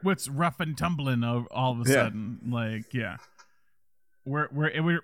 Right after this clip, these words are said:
Speaker 1: we're dangerous is kinda what it tries to say.
Speaker 2: Mm-hmm.
Speaker 1: And, and even though, then that's the thing is, that's not even the opening part of the movie. The opening part of the movie is the whole prologue.
Speaker 2: Yes.
Speaker 1: Um, which I think out of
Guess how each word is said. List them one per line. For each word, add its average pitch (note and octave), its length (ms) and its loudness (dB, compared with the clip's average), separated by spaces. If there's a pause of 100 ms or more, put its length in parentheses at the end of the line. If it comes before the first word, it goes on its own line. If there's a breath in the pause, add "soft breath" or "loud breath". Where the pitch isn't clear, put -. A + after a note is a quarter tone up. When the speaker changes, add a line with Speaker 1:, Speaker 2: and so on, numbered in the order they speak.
Speaker 1:
we're D#3+ 140 2
dangerous B2+ 760 -2
is A#2+ 100 -6
kinda C3 260 0
what A#2+ 160 0
it G#2+ 60 -10
tries A#2 340 -2
to A#2 80 -10
say. F#2+ 600 -4
Speaker 2:
Mm-hmm. A#2+ 340 6
Speaker 1:
And, A#2+ 360 0 (1400)
and E3+ 120 0
even G3 220 6
though, G3 140 4
then D#3 120 -2
that's A3+ 220 2
the B3 80 0
thing C4+ 80 -2
is, D#3+ 80 -4
that's F#3 240 0
not C#4 60 2
even B3+ 100 0
the F#3+ 80 0
opening D#3+ 280 -2
part C#3+ 120 0
of C3 60 0
the E3 60 -4
movie. C3+ 120 -4
The D#3+ 60 -2
opening F#3+ 200 -2
part D#3+ 140 2
of C3+ 100 0
the C3 80 -2
movie F#3 300 -2
is A#2+ 140 -2
the B2+ 80 -4
whole B2+ 160 0
prologue. B2 640 -4 (420)
Speaker 2:
Yes. G2+ 220 0
Speaker 1:
Um, B2+ 420 2
which D3 280 0
I D3 100 2
think - 460 -2 (1800 loud breath)
out E3+ 160 2
of D#3+ 120 -2